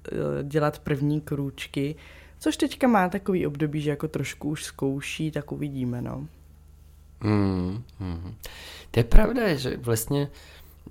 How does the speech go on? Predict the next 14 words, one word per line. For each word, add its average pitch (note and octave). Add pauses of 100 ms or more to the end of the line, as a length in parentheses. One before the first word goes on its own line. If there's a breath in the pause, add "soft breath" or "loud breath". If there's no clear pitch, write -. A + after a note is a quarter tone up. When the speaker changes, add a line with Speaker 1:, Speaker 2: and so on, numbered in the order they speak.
(100)
Speaker 2:
eh, F2+ (320)
já G2
si -
vybavuju, A2+
jak A2+
nám A2+ (380)
přišlo -
hrozně G#2
dlouho, A2
když A2
se -
jenom A#2+
plazila. F2+ (120)
Speaker 1:
Mhm. E3+